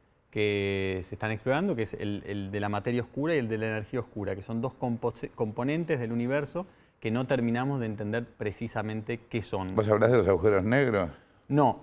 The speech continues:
Speaker 1: no, no
Speaker 2: ¿Qué es la ma-,
Speaker 1: necesariamente.
Speaker 2: qué es la materia oscura?
Speaker 1: La materia oscura es una materia, nos alejamos de los planetas, nos vamos a las galaxias,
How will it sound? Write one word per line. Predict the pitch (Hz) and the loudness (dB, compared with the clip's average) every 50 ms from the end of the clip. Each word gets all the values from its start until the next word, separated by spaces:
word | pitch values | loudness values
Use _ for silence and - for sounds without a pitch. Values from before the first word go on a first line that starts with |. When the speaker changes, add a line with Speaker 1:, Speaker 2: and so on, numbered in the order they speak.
| - - - | -16 -8 -2
Speaker 1:
no, | 135 135 139 151 143 | 0 2 2 2 2
no | 143 151 160 165 | 2 2 2 2
Speaker 2:
¿Qué | 160 | 2
es | 143 151 143 139 | 4 4 4 6
la | 135 120 | 4 4
ma-, | 117 107 | 4 2
Speaker 1:
necesariamente. | - | 2
Speaker 2:
qué | 135 139 | 0 0
es | 117 | 0
la | 123 | 0
materia | 110 98 95 92 101 101 98 95 90 | 0 -2 -2 0 0 0 0 0 -4
oscura? | 87 - - 95 87 85 | -4 -4 0 0 0 2
Speaker 1:
La | 85 | 2
materia | 87 214 226 220 | 0 0 0 0
oscura | - - 226 226 | -2 0 0 0
es | 214 202 - | 0 0 0
una | 180 156 | 0 0
materia, | 147 139 135 - 165 170 180 175 165 - - _ _ _ _ _ _ _ _ _ - | 0 0 0 0 0 2 2 2 0 -2 -10 _ _ _ _ _ _ _ _ _ -6
nos | - 113 101 - | -4 -4 -2 0
alejamos | 113 104 101 - 147 135 117 117 | -2 -2 0 2 2 2 2 2
de | 110 107 | 0 0
los | 101 - | 0 0
planetas, | 110 110 113 113 107 135 | 0 0 0 2 2 2
nos | 131 113 104 | 2 4 2
vamos | 113 123 113 - | 2 2 2 2
a | 110 | 0
las | 107 101 | 2 4
galaxias, | 117 131 147 139 - - 147 160 156 - | 4 4 4 4 4 2 0 0 0 -4